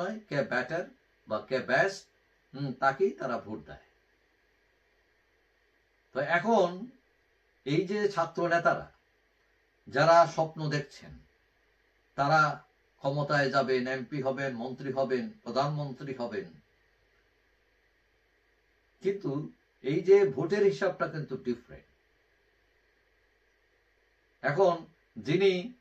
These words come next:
প্রধানমন্ত্রী স্বপ্ন দেখছেন, তিনি কিন্তু ভোটের মাঠে মেম্বার পদেও কিন্তু ফেল মারতে পারেন। এটা হচ্ছে আমাদের দেশের বাস্তবতা। কিন্তু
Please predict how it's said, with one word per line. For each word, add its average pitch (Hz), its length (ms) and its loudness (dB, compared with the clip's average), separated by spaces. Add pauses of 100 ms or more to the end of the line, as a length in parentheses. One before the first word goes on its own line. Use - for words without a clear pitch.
(120)
প্রধানমন্ত্রী 185 640 0
স্বপ্ন 170 340 -4 (500)
দেখছেন, - 460 -4 (400)
তিনি 151 240 2
কিন্তু 185 280 2
ভোটের 160 420 0
মাঠে 120 320 -2 (480)
মেম্বার 165 500 2
পদেও 185 260 2
কিন্তু 156 260 -6
ফেল 160 200 -6
মারতে - 260 -12
পারেন। - 280 -20 (1160)
এটা 160 160 -2
হচ্ছে 180 240 0
আমাদের 143 300 -2
দেশের 110 240 -12
বাস্তবতা। - 640 -12 (840)
কিন্তু 180 240 4